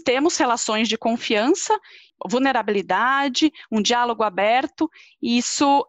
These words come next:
realmente nos fortalece como pessoas e como organização. E aí, pensando nisso, um ponto que me desafia, assim, e gera reflexão é também como que isso conversa com a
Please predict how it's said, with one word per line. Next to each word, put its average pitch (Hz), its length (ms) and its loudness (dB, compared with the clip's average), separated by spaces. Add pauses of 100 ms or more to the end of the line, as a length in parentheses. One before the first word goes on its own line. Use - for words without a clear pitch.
(120)
realmente 233 800 -2 (240)
nos 262 180 2
fortalece 247 640 -2
como 254 220 0
pessoas 226 400 -2
e 247 60 -4
como 247 180 0
organização. 262 800 0 (420)
E 226 160 -2
aí, 254 520 4 (160)
pensando 269 480 2
nisso, 269 200 4
um 277 80 4
ponto 294 240 0
que 294 120 2
me 254 180 4
desafia, 220 640 -2
assim, 226 320 -2
e 214 60 -4
gera 220 400 0
reflexão 220 920 -2 (120)
é 208 380 2 (380)
também 220 460 -2
como 330 280 -2
que 247 460 -2
isso 277 320 0
conversa 240 1040 -2 (320)
com 285 540 2 (180)
a 233 280 -2